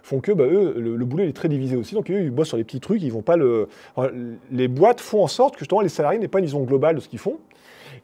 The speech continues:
Et, euh, l'ingénieur, on lui demande pas de réfléchir au sens de la guerre,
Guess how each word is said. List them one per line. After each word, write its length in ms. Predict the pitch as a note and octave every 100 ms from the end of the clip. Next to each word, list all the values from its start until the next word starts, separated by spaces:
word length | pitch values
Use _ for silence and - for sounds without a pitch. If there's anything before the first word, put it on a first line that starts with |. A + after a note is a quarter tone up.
| -
Et, 360 | G3 G#3+ G3 -
euh, 580 | A#2 A2+ A2+ A2 A2 A2
l'ingénieur, 640 | C3+ B2+ B2+ E3+ C4+ A#3 B2 A#2+ A2+
on 60 |
lui 80 | A#2+
demande 240 | C3 C3+ C3
pas 100 | G#3+
de 60 |
réfléchir 600 | D3+ C3+ A#2+ - A3 -
au 60 | C3
sens 200 | D#3+ B2
de 60 |
la 120 | C3 A2
guerre, 320 | D#3+ A#3+